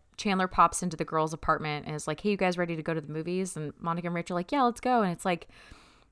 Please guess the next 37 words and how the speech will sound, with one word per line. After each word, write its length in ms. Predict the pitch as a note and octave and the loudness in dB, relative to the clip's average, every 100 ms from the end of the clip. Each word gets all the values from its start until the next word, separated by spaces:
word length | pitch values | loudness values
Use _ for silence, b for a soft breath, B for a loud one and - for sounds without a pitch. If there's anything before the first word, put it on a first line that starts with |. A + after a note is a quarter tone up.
| _ - | _ -2
"Oh, 160 | G#3+ | 0
yeah, 340 | A3 A#3 G#3+ F3+ | 2 4 6 4
thanks 360 | - G#3+ G#3+ | 2 0 0
for 220 | - A3+ G3 | 0 0 2
lending 340 | F#3 G3+ G#3 | 2 2 2
us 160 | F#3+ - | 2 2
Pamela 460 | - F#3 G3+ G3 | 4 4 4 4
and 100 | F3+ | 2
Yasmin." 640 | F3+ F3+ F3 F#3 F#3+ E3+ D#3 | 2 2 0 0 0 -2 -4
And 180 | E3+ | -6
you 120 | D#3+ D#3+ | -6 -4
look 180 | E3+ | -4
at 100 | F#3+ | -4
the 80 | - | -4
window 500 | D#3 E3+ F#3 D#3 D3 | -2 0 2 2 2
and 260 | - D3+ D3 | 0 -6 -2
Ross 340 | D#3+ E3+ F#3 | 2 4 2
is 80 | - | 0
pantomiming 720 | - F3 E3+ E3 D3+ D3+ D3 | 0 2 0 -2 -2 -2 -6
to 200 | - F3 | -6 -8
two 200 | - B3+ | -2 0
cardboard 500 | A#3+ - A#3+ A3 A3 | 6 8 8 6 2
cutouts 480 | - A3 G3 D#3 - | 2 4 6 6 2
with 160 | F3 D#3+ | -4 -4
Ross, 420 | E3+ E3 F3 - | 0 4 4 2
or 140 | - F3+ | -2 -2
with 140 | F3 | -2
Rachel 280 | F3 F3+ G3+ | -2 -2 -2
and 80 | F3 | 2
Monica's 360 | D#3 D#3+ E3 | 2 2 -4
faces 420 | - E3 D3+ D3+ - | -6 -6 -4 -6 0
on 140 | - | -2
<laughs> 720 | - B4 - C5+ - - A#4+ | 0 -4 0 0 0 -4 0
And 100 | A#4 | 6
he's 200 | G4+ F4 | 8 8
like, 320 | D4+ D4 C4+ - | 10 10 10 4
"They 260 | A3+ D#4+ | 4 6